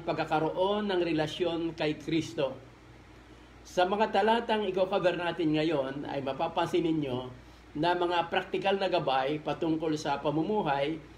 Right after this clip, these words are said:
at paikitungo sa iba't ibang uri ng tao ang nilalaman ng sulat ni Apostol Pedro.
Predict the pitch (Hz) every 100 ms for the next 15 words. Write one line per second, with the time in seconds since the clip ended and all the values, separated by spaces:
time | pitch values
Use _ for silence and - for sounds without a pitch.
0 | - - - 156 160 170 175 180 180 214
1 | 226 208 196 170 175 175 165 165 185 180
2 | 165 156 151 143 135 127 131 - 147 156
3 | 156 160 156 151 147 147 139 139 127 170
4 | 156 139 127 - 139 131 135 135 123 -
5 | 135 131 123 123 - - - - - -
6 | 131 117 110